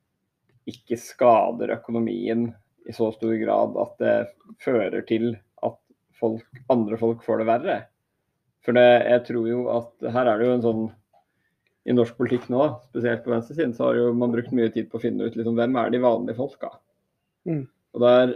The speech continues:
Speaker 1: eh, sier vel Rødt og S V at jeg er rik, mens Arbeiderpartiet sier at jeg er vanlig. Sånn ut fra
Speaker 2: Mm.
Speaker 1: inntekt, da.
Speaker 2: Mm.
Speaker 1: Eh, men jeg tror jo det, altså når man organiserer et samfunn, så må man jo tenke hva,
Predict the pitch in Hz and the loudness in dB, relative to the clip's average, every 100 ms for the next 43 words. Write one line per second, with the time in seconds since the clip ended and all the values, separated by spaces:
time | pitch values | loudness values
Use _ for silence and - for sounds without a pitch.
0 | - 117 123 123 131 120 117 117 113 110 | -4 -4 -2 -2 2 4 4 4 2 0
1 | - - - - 127 127 117 117 123 151 | -2 -2 -4 -4 -2 0 2 4 4 2
2 | 202 - _ 127 127 131 117 107 113 117 | -2 -6 _ -6 -2 0 0 -2 -4 -4
3 | 123 123 117 110 117 113 110 98 - - | -2 -2 -4 -2 -2 0 -2 -4 -10 -12
4 | _ _ _ _ _ _ _ 123 113 113 | _ _ _ _ _ _ _ 2 2 0
5 | 113 120 135 127 113 135 - - - - | -2 -2 0 2 0 -2 -4 -4 -6 -8
6 | - 156 127 143 _ _ _ - 120 120 | -10 -8 -8 -12 _ _ _ -2 2 4
7 | 120 120 120 117 - _ _ _ _ _ | 4 4 2 0 -8 _ _ _ _ _
8 | _ _ _ _ _ 143 139 - 127 151 | _ _ _ _ _ -2 -2 0 2 2
9 | 127 120 127 - - - 117 127 127 127 | 4 4 4 0 -8 -14 -6 0 2 2
10 | 135 135 127 135 151 113 110 123 - 131 | 2 0 0 -2 -2 -2 -2 -4 0 0
11 | 113 - 185 160 - _ _ 160 139 131 | -2 -4 -4 -4 -8 _ _ -4 0 0
12 | 135 127 117 117 113 107 117 120 | -2 -4 -4 -4 -2 2 2 0